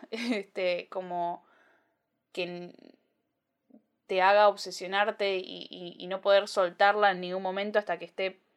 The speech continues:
perfecta y final. Y, y no frustrarte cuando no te sale a la primera, que eso también es típico del perfeccionista, ¿no? Em, creo yo que otras actitudes de la persona así,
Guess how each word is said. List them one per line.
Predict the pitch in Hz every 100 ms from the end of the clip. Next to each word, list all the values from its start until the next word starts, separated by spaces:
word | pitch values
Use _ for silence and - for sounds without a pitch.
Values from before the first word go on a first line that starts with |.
| _
perfecta | 175 170 202 190 190
y | 175
final. | 180 180 214 185 - _ _ _ _ -
Y, | 185 175 -
y | 185
no | 214
frustrarte | 220 208 208 214 226 226
cuando | 180 175
no | 185
te | 190
sale | 190 190
a | 175
la | 170
primera, | 185 226 202 185
que |
eso | 208 196
también | 180 202
es | 196 -
típico | 196 190 180 165
del | 165 160
perfeccionista, | 165 180 175 175 214 226 - 165
¿no? | 180 214 - - - _ -
Em, | 180 165 160 170 165 175 - _ _ _ _ _ _ _ _ _ _ _ _ _ _ -
creo | 202 208
yo | 202 202 196
que | 196 180 170
otras | 180 185 190 185
actitudes | 170 180 175 196 196 190 214 - _ _
de | - 92
la | 92 - - _ -
persona | 165 185 180
así, | 175 - 175